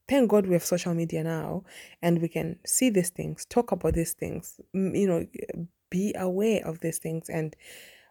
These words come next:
unomhanya mhanyo, and you change your own things. You go and look, mhanya unotarisa kuti muchato uri pai, mhanya unotarisa kuti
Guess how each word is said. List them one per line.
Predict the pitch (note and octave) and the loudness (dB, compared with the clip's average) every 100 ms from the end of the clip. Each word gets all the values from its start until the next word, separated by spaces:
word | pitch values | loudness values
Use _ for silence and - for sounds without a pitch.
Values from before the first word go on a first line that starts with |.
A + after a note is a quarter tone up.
| _ - - - | _ -18 -12 -4
unomhanya | F3 F3+ D3+ D3+ D#3 D#3+ | 0 0 0 -4 -4 -6
mhanyo, | D3+ E3 D#3+ - | -8 -6 -6 -6
and | D3+ D3+ - | -10 -12 -6
you | F#3+ | -6
change | F3+ F3 D#3+ - | -4 -6 -6 -6
your | D#3 | -4
own | D3+ | -4
things. | D#3 D3+ D#3 | -4 -8 -6
You | F#3+ | -4
go | F3 F3 | 0 2
and | F#3+ F#3 | 2 0
look, | F#3+ F#3 - | -2 -4 -4
mhanya | E3 D3 F3+ F#3+ | -4 -4 -6 -6
unotarisa | F#3 F3+ D#3+ D3+ D#3+ | -6 -2 -4 -4 -8
kuti | - | -6
muchato | E3 - E3+ F3 | -8 -6 -8 -6
uri | F3+ | -6
pai, | F3+ F#3 F3 F3+ - - - _ - | -4 -4 -4 -4 -10 -20 -20 _ -8
mhanya | D3+ E3+ | -4 -2
unotarisa | F#3 F3+ F3 F3 | -2 -4 -6 -4
kuti | E3 - E3 | -6 -8 -12